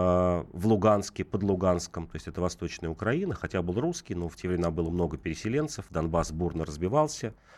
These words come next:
Вот родился в семье рабочего, пошел по рабочей стезе, э, з-, закончил, что редкость для того времени, я подчеркну, и, в общем, из бедной очень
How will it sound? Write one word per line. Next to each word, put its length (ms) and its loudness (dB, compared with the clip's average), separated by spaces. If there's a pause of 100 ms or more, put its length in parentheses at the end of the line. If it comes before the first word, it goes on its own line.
(120)
Вот 160 -2
родился 380 0
в 40 -8
семье 300 0
рабочего, 440 0
пошел 380 0
по 160 -2
рабочей 380 2
стезе, 560 -2 (440)
э, 440 2
з-, 100 -8 (200)
закончил, 600 2
что 180 -2
редкость 360 0
для 80 -2
того 260 2
времени, 320 0
я 100 -2
подчеркну, 640 -4
и, 40 -2
в 60 -6
общем, 280 -6
из 100 -2
бедной 400 2
очень 420 -4